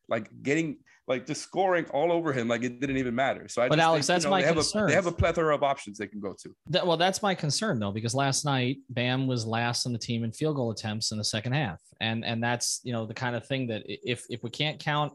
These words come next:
Speaker 2: you know, on as observers here, if we can't count on Jimmy and Kyle to raise their games, then you cannot have the kind of games from Bam where he disappears. Um, it's just, it's, it's, it's not, it's, it's not feasible for them going forward.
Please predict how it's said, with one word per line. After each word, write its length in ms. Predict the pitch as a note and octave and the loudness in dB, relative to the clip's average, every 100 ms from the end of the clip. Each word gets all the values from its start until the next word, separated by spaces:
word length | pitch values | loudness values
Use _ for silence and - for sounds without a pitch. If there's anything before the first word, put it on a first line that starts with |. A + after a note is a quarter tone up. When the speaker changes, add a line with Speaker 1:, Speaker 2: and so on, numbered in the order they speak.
| _ | _
Speaker 2:
you 160 | E2+ C3 | -6 -2
know, 200 | A2+ G#2 | 0 -2
on 360 | A2 A2+ A2 A2 | -2 -2 -2 -4
as 240 | G#2+ G#2 | -6 -6
observers 560 | G#2 G2+ D3+ F#3 C3+ - | -6 0 2 2 0 -2
here, 100 | A2 | -4
if 60 | |
we 80 | A#2 | -8
can't 260 | - C#3 C3 | -4 -4 -4
count 240 | B2+ B2+ | -2 -2
on 160 | A#2+ A2+ | -2 -2
Jimmy 300 | A#2+ B2 A2+ | -4 -4 -4
and 100 | G#2+ | -4
Kyle 540 | B2 C#3 C3 A2+ A2+ _ _ _ _ | -2 2 2 0 -2 _ _ _ _
to 120 | - A2+ | -6 0
raise 360 | B2 B2 A2 | 2 2 2
their 140 | A#2 A2+ | 0 0
games, 400 | C3 D#3+ B2 G#2+ | 2 2 0 -2
then 160 | A2+ | -4
you 80 | A#2+ | -4
cannot 400 | - B2+ C3 C#3 | -2 0 2 0
have 460 | - C#3+ E3 C#3+ A2 | 0 0 2 0 -4
the 40 | |
kind 220 | - A#2 | -4 -4
of 80 | G2+ | 0
games 480 | A2 G#2+ G#2+ - - _ _ _ - | 0 0 -2 -6 -10 _ _ _ -4
from 160 | A#2+ | 0
Bam 340 | A2+ A2 A2 A#2 | 0 0 0 0
where 120 | A2 | -2
he 120 | A2+ | -2
disappears. 800 | G#2+ A2+ - E3+ G3 F#2+ - - | -2 -2 -2 0 0 0 -4 -2
Um, 400 | A2 G#2+ G#2+ G#2 | 0 0 0 -2
it's 140 | G#2+ | -2
just, 280 | B2 - - | 0 0 0
it's, 240 | A2+ - - | -2 -6 -6
it's, 360 | C#2 G#2 - - | -10 -8 -8 -6
it's 220 | A#2 - _ | -6 -8 _
not, 300 | B2+ C3 C#3 B2+ | 0 0 0 -2
it's, 180 | B2 - - | -6 -6 -4
it's 180 | C3+ D3+ | -2 2
not 200 | E3 D#3 | 0 0
feasible 560 | - F3 D3 C3 A#2+ | -2 0 2 0 -2
for 100 | B2+ | -2
them 160 | A#2+ A#2+ | -2 0
going 220 | A#2+ A2+ | -2 0
forward. 260 | D#3+ B2 | 0 0